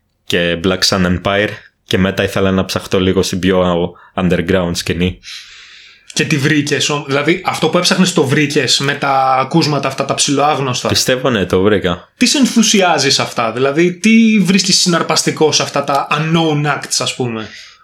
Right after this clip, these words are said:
Speaker 1: Βρίσκω συναρπαστικό πιο πολύ ότι είναι μπάντες που θα μπορούσε να είναι, θα μπορούσαν να, να ήταν και δικιά μου μπάντα.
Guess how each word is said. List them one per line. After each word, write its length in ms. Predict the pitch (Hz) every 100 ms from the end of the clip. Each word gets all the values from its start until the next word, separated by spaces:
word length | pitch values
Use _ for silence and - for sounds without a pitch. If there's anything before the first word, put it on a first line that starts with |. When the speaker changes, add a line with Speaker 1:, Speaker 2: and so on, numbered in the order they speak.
| _
Speaker 1:
Βρίσκω 460 | - 98 113 - 113
συναρπαστικό 760 | - 101 98 92 95 104 - 95
πιο 180 | - 87
πολύ 320 | 95 95 95
ότι 680 | 90 98 90 90 85 85 -
είναι 260 | - 104 101
μπάντες 640 | 90 101 107 104 107 - - - _
που 80 | 101
θα 140 | -
μπορούσε 440 | 95 95 101 101 101
να 120 | 95
είναι, 540 | 98 98 95 95 95 - _ _
θα 140 | -
μπορούσαν 440 | 90 95 101 - 98
να, 180 | 98 98
να 160 | 98
ήταν 200 | 98 98 90
και 100 | 92
δικιά 300 | 90 - 98
μου 120 | 92
μπάντα. 300 | 85 90